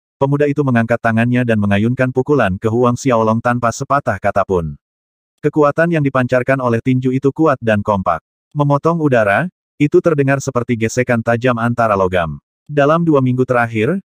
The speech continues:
Huang Xiaolong meluangkan waktu untuk membiasakan diri dengan keterampilan pertempuran Black Warrior Institute, sehingga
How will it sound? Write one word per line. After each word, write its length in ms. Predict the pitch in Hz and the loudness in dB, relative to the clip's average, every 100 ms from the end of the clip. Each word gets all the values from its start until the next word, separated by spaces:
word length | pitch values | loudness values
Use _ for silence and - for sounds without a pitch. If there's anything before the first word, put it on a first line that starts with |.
| _ | _
Huang 320 | 147 147 156 | 0 2 2
Xiaolong 340 | 147 131 127 135 | 0 2 2 0
meluangkan 340 | 117 104 104 107 | 0 0 0 0
waktu 340 | 107 - 127 | -2 -2 -2
untuk 140 | 120 113 | -2 -4
membiasakan 560 | 110 104 98 110 117 | -2 -2 -2 -2 -2
diri 320 | 113 120 113 127 | 0 0 0 0
dengan 240 | 120 110 | 0 0
keterampilan 560 | 110 113 107 107 117 113 | -2 -2 -2 0 0 0
pertempuran 640 | 139 139 143 139 127 113 | -2 -2 0 2 2 0
Black 240 | 117 120 | 0 -2
Warrior 320 | 127 123 120 120 | 0 0 0 -2
Institute, 640 | 139 - 160 147 90 80 _ _ | -4 -2 -2 0 -2 -4 _ _
sehingga 420 | - 139 131 | -4 -2 0